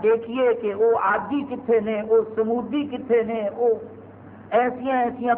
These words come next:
قوماں جنہاں نے پہاڑاں اندر اپنے مکان بنا لے سن، اور اے سمجھتے سن کہ اے مکان کبھی بھی گرن گے نہیں، کبھی بھی تباہ نہیں ہون گے،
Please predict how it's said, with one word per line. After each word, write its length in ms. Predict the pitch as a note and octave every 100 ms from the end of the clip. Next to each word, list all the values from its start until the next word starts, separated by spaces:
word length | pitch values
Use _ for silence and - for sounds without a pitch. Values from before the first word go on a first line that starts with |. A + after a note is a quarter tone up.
| A#3+
قوماں 420 | A#3+ B3 B3+ C4 - - - - - - - - - -
جنہاں 240 | A3+ A3+
نے 140 | A3+ A#3+ -
پہاڑاں 520 | G3+ - D3 F#3 D4 D#4
اندر 260 | B3+ B3+ B3+ C4
اپنے 320 | C4 A#3 A#3+ A#3 G#3+
مکان 400 | G#3 A3 A#3 C4 A#3
بنا 280 | A3+ G#3 A3
لے 140 | A3+ A3+
سن، 160 | A3+ G#3 - - - - - - - - - -
اور 240 | E3+ F3 F3
اے 80 | A3+ A3
سمجھتے 360 | A#3 B3+ A3 G3+
سن 220 | G#3+ G3 F3
کہ 120 | E3+ D#3+
اے 140 | A3+ G3
مکان 420 | F3 F#3 F#3+ F#3+ E3+
کبھی 260 | F#3+ A3 A3
بھی 140 | A3+ D#3+
گرن 320 | A#3+ C4 A3 F#3+
گے 120 | F3+
نہیں، 280 | G3 F#3 D3+ -
کبھی 260 | F3+ A#3
بھی 140 | G3+ G3
تباہ 420 | - F#3 C4+ G#3+
نہیں 200 | A#3 G#3+
ہون 320 | F#3+ F#3 F3+
گے، 140 | F#3